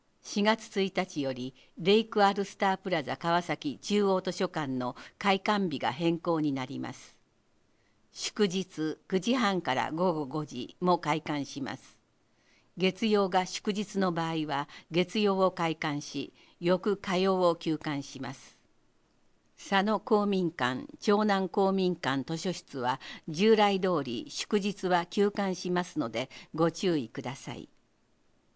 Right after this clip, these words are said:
土曜子どもシアター。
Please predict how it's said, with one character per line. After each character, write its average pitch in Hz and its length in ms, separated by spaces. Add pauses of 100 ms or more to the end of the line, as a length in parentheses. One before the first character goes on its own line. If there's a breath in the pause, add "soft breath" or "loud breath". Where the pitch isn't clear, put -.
(1160)
土 185 180
曜 214 320
子 196 200
ど 214 120
も 202 140
シ 190 240
ア 156 80
タ - 160
ー。 101 300